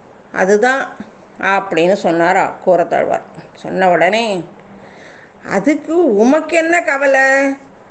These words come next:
அது ஏன் கடமை என்ன? அது எனக்குன்னு அந்த கவலை இருக்கும், அதை நான் பார்த்துக்கிறேன், நீர் போம்" அப்படின்னு விட்டார் பெரிய பெருமாள். கேட்கணுமா? ஆஹா,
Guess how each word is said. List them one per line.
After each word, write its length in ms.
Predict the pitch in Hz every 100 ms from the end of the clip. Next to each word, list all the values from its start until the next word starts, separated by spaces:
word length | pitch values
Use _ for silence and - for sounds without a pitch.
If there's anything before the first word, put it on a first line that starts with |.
| - - -
அது 280 | 180 269 175
ஏன் 340 | 170 233 311
கடமை 400 | 311 294 320 311
என்ன? 220 | 285 302
அது 500 | 294 247 254 254 269 262 - - - - - - - -
எனக்குன்னு 520 | 185 202 277 285 302
அந்த 300 | 320 330 285
கவலை 320 | 277 262 277 269
இருக்கும், 540 | - 254 247 254 254 - - -
அதை 200 | 180 233
நான் 280 | 226 226 262
பார்த்துக்கிறேன், 460 | 285 285 302 269 247
நீர் 320 | 233 277 285
போம்" 420 | 294 302 180 - - -
அப்படின்னு 540 | 190 214 220 - 202 214
விட்டார் 360 | 202 196 208
பெரிய 320 | 208 190 214
பெருமாள். 540 | 202 180 185 160 - - - - - 180
கேட்கணுமா? 800 | 214 - 269 247 214 220 254
ஆஹா, 600 | 208 175 220 233 220 196